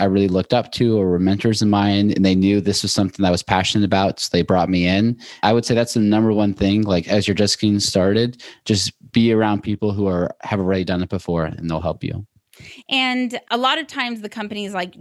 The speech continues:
Speaker 2: don't work out. So there's so many times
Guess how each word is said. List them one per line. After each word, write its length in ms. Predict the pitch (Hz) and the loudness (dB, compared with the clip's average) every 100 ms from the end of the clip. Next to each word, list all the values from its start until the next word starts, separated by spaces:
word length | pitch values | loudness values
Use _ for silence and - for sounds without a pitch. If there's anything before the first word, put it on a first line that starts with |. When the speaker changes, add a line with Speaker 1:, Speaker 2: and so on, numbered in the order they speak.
| 190 | -14
Speaker 2:
don't 300 | 190 214 214 | -4 -2 -2
work 260 | 190 214 - | -6 -8 -6
out. 240 | 175 175 | -6 -6
So 360 | 160 208 202 185 | -8 -6 -6 -8
there's 460 | - 208 208 202 - _ _ _ | -8 -4 -4 -4 -10 _ _ _
so 320 | - - 262 262 | -12 -4 0 0
many 280 | 262 233 | 0 -6
times 580 | 214 214 202 196 190 196 | -6 -4 -2 -2 -4 -8